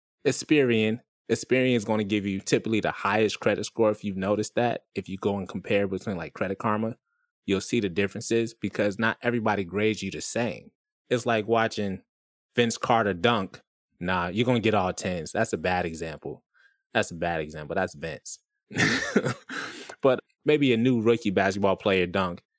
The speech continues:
and all these guys are grading them differently because they have different expectations of what they want,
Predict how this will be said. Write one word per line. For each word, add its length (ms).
and 100
all 200
these 160
guys 240
are 60
grading 360
them 200
differently 600
because 380
they 140
have 340
different 340
expectations 960
of 180
what 160
they 120
want, 300